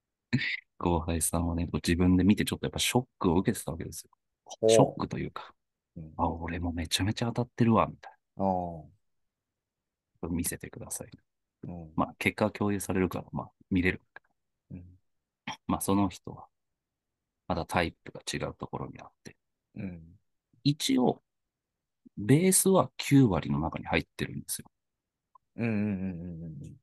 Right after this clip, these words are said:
Speaker 1: さらにそのベースの中でも結構書いてあることが違って、
Speaker 2: うんうん。
Speaker 1: この人はこの人で、ベースは九割のうちだけど、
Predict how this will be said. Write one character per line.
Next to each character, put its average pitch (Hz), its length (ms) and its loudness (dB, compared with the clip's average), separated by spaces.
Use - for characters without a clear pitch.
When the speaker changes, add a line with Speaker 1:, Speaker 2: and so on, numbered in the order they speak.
Speaker 1:
さ 180 120 4
ら 170 120 2
に 180 100 2
そ 139 100 2
の 120 120 2
ベ 120 160 4
ー 120 60 2
ス - 140 0
の 147 220 6
中 131 280 4
で 147 120 0
も 170 300 2
結 - 140 0
構 90 160 -2
書 - 80 0
い 90 80 0
て 80 80 -2
あ 78 40 0
る 78 60 -2
こ - 120 -6
と - 80 -8
が - 100 -10
違 - 320 -2
っ - 60 -14
て、 - 220 2
Speaker 2:
う - 40 -10
ん 104 40 -4
う 98 60 -2
ん。 82 260 -10
Speaker 1:
こ 101 120 6
の 95 100 8
人 - 140 -6
は - 40 -12
こ - 120 -2
の 82 100 -4
人 - 160 -8
で、 80 120 0
ベ 110 120 4
ー 139 140 6
ス - 140 2
は 139 120 4
九 139 260 2
割 127 200 2
の 120 100 4
う 120 40 0
ち - 140 -2
だ 123 120 2
け 143 120 0
ど、 160 160 0